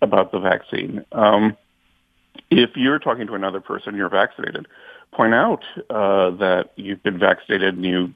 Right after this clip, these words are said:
don't have any of these, um, side effects that the, that Facebook keeps, uh, promoting, uh,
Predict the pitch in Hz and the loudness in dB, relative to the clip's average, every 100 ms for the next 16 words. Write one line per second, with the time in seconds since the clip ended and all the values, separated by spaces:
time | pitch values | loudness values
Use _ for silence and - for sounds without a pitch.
0 | - 101 95 - 95 95 92 92 90 90 | -2 0 0 0 0 2 -2 -2 -4 -2
1 | 98 90 90 - - - - - - - | -2 -2 -2 -6 -20 -20 -20 -20 -4 4
2 | 98 98 98 95 101 - - 113 110 104 | 6 8 8 6 4 2 4 6 6 6
3 | 104 104 - - - 104 101 92 92 - | 2 0 -4 -12 -6 2 4 4 2 -4
4 | 98 90 87 _ - 101 98 - 131 - | -4 -4 -6 _ -6 -2 -2 0 -2 -2
5 | - - - - - - 101 - - 98 | -10 -8 -14 -14 -12 -4 -4 -2 -2 -2
6 | 82 - - - - - - 101 | -2 -6 -10 -20 -20 -4 2 4